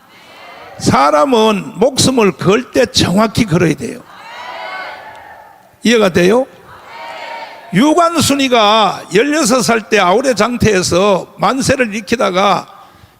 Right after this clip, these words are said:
그때 처형됐기 때문에 유관순이지, 유관순이가 만약에 백이십 살 살았다 그래봐. 일본하고 협조하여.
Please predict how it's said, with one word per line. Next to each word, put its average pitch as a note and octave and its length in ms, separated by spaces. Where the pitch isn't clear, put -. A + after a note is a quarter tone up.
그때 C4+ 460
처형됐기 D#4 920
때문에 C#4 600
유관순이지, G#3+ 1040
유관순이가 C4+ 680
만약에 A3+ 460
백이십 D4 520
살 A#3+ 160
살았다 G#3+ 380
그래봐. D#3 380
일본하고 B3+ 500
협조하여. F3+ 640